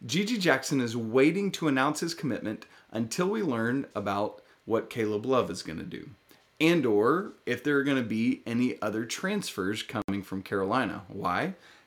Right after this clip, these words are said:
'Cause he can't come be part of the twenty twenty-two team unless Caleb Love or somebody else leaves for the N B A or somebody else transfers and opens up a scholarship that way. Now,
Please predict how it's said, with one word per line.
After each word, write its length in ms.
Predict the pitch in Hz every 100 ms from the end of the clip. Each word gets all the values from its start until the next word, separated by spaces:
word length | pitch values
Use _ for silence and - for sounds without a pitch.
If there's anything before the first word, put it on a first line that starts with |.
| _
'Cause 200 | 135 117
he 180 | - 180
can't 340 | - 160 139
come 180 | - 175
be 140 | 151 120
part 220 | 127 117
of 80 | 107
the 60 |
twenty 340 | 92 123 113 95
twenty-two 520 | - 107 95 - 131
team 440 | 131 196 139 113 - - -
unless 680 | - 113 123 170 127 - - - _ _ _
Caleb 380 | 127 117 147 135
Love 340 | 98 143 175
or 140 | - 110
somebody 360 | 123 143 156
else 400 | 104 120 151 - -
leaves 340 | 120 120 117
for 120 | - 113
the 160 | 117
N 80 | 113
B 160 | 101 117
A 200 | 123 - - _ -
or 380 | 180 117 143
somebody 320 | 139 135 110 110
else 160 | 110
transfers 640 | - 165 151 - 101 120 113
and 200 | 107 101
opens 300 | 98 101 95
up 140 | 98
a 60 | -
scholarship 600 | - 101 87 - - -
that 240 | 98 -
way. 140 | 85 - _ _ -
Now, 160 | -